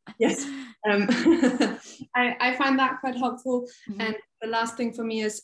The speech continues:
Speaker 1: I, um, I am a Christian,
Speaker 2: Mm-hmm.
Speaker 1: and I felt very clearly called, um, to,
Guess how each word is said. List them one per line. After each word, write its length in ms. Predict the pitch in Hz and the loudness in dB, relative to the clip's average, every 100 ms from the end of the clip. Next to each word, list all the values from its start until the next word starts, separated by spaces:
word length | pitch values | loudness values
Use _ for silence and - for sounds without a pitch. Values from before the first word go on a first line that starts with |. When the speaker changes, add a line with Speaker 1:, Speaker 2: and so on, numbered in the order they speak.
| - | -6
Speaker 1:
I, 540 | 208 208 208 202 202 | -2 0 0 -2 -2
um, 380 | 196 190 190 190 - _ - | -2 0 2 0 -6 _ -6
I 80 | 208 | -2
am 100 | 208 | -2
a 60 | 220 | 0
Christian, 380 | 285 285 370 427 - _ _ - | 0 0 -2 -6 -8 _ _ -8
Speaker 2:
Mm-hmm. 80 | 214 | -4
Speaker 1:
and 180 | 202 202 202 _ - | -2 -4 -12 _ -4
I 100 | 208 | -4
felt 400 | 208 240 220 220 | -2 0 0 0
very 280 | 214 208 202 | 0 2 0
clearly 580 | 202 214 202 202 196 - | 0 -2 0 0 -2 -2
called, 640 | - 226 202 190 185 180 - _ _ _ - | -6 0 2 4 4 2 -6 _ _ _ -4
um, 340 | 185 180 180 - | 0 0 0 -2
to, 380 | 202 190 190 | 0 0 -2